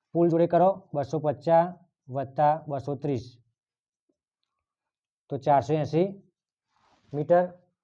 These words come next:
જો કે ટ્રેન તો એના જ છે ને બસો પચાસ મીટરની, પહેલાં કોને પ-, પસાર કરે છે? પ્લેટફોર્મને. તમે એનું પ્લસ કર્યું, હવે એ જ ટ્રેન કોને પસાર કરે છે?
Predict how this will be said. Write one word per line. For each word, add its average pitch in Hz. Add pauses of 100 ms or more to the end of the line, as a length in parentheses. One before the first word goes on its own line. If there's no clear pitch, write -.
(540)
જો 147
કે 165
ટ્રેન 156
તો 180
એના 180
જ 190
છે 214
ને 220
બસો 175
પચાસ 165
મીટરની, 139 (320)
પહેલાં 156
કોને 196
પ-, -
પસાર 151
કરે 156
છે? 147
પ્લેટફોર્મને. 156 (280)
તમે 147
એનું 156
પ્લસ 160
કર્યું, 185 (360)
હવે 185
એ -
જ 196
ટ્રેન 196
કોને 202
પસાર 170
કરે 151
છે? 147